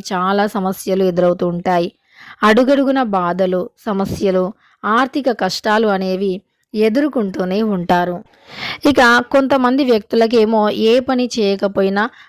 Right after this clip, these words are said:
వారి జీవితం చాలా సాఫీగా సాగిపోతూ ఉంటుంది. వారు అంటే ఎన్ని ఖర్చులు చేసినా,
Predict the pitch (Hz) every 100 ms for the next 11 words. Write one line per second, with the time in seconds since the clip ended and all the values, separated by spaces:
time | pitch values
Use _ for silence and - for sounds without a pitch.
0 | _ 233 254 247 208 208 202 220 226 208
1 | 185 190 208 208 175 - 175 190 202 202
2 | 175 175 175 175 196 180 170 180 175 170
3 | - _ - - - 233 269 262 226 214
4 | - 202 214 240 202 220 220 196 185 214
5 | 208 202 190 - 190